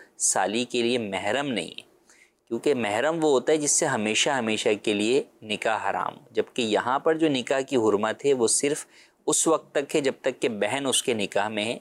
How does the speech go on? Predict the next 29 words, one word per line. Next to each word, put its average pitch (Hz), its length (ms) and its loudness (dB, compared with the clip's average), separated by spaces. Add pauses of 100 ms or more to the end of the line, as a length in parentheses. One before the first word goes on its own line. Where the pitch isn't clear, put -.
(120)
بہن 110 440 -4
کی 120 80 0
طلاق 101 400 0 (680)
اور 104 120 4
اس 98 160 2
کی 107 140 -2
عدت 104 220 -2
گزرنے 110 420 0
کے 113 160 -2
بعد 104 260 0 (140)
یا 120 160 2
وفات 104 440 0
کی 107 100 -6
صورت 98 400 0
کے 104 120 0
اندر 98 240 -2 (400)
سالی 92 360 -2
سے 120 140 0
نکاح 117 320 0
جائز 110 400 0
ہے، 143 80 4
تو - 120 -2
اس - 300 -2
لیے 104 240 2 (640)
یہ 175 120 4
جو 180 140 4
حرمت 123 480 0
ہے 143 60 4
یہ 135 180 2